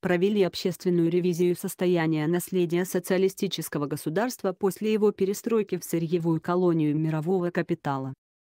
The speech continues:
Десятого января две тысячи девятнадцатого года Советская Россия опубликовала народный счёт разрушителям на Смоленщине, первую часть скорбного списка.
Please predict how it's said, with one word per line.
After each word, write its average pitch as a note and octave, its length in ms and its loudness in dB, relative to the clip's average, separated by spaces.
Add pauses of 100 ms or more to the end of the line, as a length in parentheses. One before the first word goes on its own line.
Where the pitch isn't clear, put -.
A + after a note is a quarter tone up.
(360)
Десятого F3+ 500 0
января F#3 500 0
две A3 220 0
тысячи A#3 420 -6
девятнадцатого F#3 840 0
года D#3+ 380 0
Советская F3+ 640 -4
Россия F3 400 0
опубликовала G3+ 680 0
народный E3+ 420 2
счёт - 320 -4
разрушителям E3+ 800 -2
на E3+ 60 -2
Смоленщине, F3 760 0
первую D#3+ 420 -2
часть D3+ 320 -6
скорбного G#3 600 -2
списка. - 560 -6